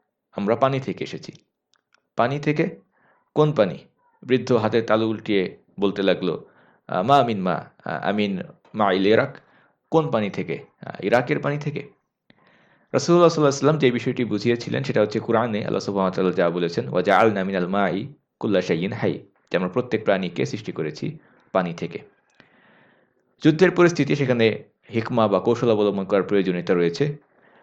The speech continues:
রাসূলুল্লাহ সাল্লাল্লাহু আলাইহি ওয়াসাল্লাম নিশ্চয়ই চাইবেন না যে শত্রু বাহিনীর কাছে তাদের অবস্থান স্পষ্ট হয়ে যাক,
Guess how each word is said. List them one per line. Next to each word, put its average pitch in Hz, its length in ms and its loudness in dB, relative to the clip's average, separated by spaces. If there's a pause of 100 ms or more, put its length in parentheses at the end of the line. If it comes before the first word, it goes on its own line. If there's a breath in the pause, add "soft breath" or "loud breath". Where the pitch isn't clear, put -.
(120)
রাসূলুল্লাহ 117 380 4
সাল্লাল্লাহু 110 380 0
আলাইহি 104 160 2
ওয়াসাল্লাম - 320 -14
নিশ্চয়ই 113 280 -2
চাইবেন 104 300 2
না 92 160 0
যে 104 60 -2
শত্রু 110 280 -6
বাহিনীর 98 280 -4
কাছে 95 240 -4
তাদের 87 220 0
অবস্থান 90 300 -2
স্পষ্ট - 340 -6
হয়ে 87 200 -2
যাক, 85 240 -4